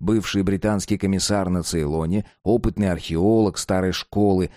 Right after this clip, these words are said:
второй — современный профессиональный антрополог, изучавший не руины, а живых людей. Соблазнительно предположить, что из этой двойки у Белла было больше предпосылок для реконструкции прошлого Мальдивов.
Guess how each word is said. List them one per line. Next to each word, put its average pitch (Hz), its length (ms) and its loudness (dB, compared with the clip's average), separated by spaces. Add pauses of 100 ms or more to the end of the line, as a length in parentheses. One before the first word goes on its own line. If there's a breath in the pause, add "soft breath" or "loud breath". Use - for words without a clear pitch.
(100)
второй — 180 460 -2
современный 139 680 2
профессиональный 98 800 -2
антрополог, 92 720 0
изучавший 98 600 -2
не 92 140 2
руины, 107 500 -2
а 80 100 -4
живых 90 400 -4
людей. 104 500 -2 (560)
Соблазнительно 117 800 2
предположить, 98 840 0
что - 220 -2
из 98 180 0
этой 104 200 0
двойки 101 520 0
у 85 100 2
Белла 139 400 2
было 92 240 0
больше 92 460 0
предпосылок 80 720 -2 (240 loud breath)
для 110 180 2
реконструкции 117 1000 0
прошлого 90 640 0
Мальдивов. 82 680 -4